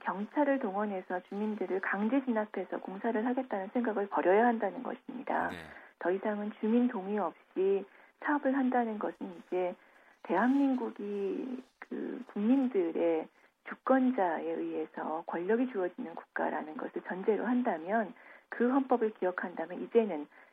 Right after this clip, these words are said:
Speaker 1: 그만둬야 한다는 것이고요.
Speaker 2: 네.
Speaker 1: 공사 중단부터 하고 차분하게 다시 논의해서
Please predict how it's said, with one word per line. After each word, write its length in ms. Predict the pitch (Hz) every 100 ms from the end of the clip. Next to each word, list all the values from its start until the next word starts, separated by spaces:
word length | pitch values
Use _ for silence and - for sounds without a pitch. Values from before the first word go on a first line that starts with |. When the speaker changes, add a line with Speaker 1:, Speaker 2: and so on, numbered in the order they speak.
| -
Speaker 1:
그만둬야 600 | - 208 254 254 208 180
한다는 400 | 202 185 160 -
것이고요. 720 | - - _ - 185 233 196
Speaker 2:
네. 280 | 202 87 85
Speaker 1:
공사 320 | - 214 247
중단부터 680 | 247 196 202 233 202 - 202
하고 460 | 226 247 - 165 190
차분하게 680 | - - - 320 269 170 156 - - _ -
다시 300 | - 185 269
논의해서 720 | 240 160 180 175 - 160 165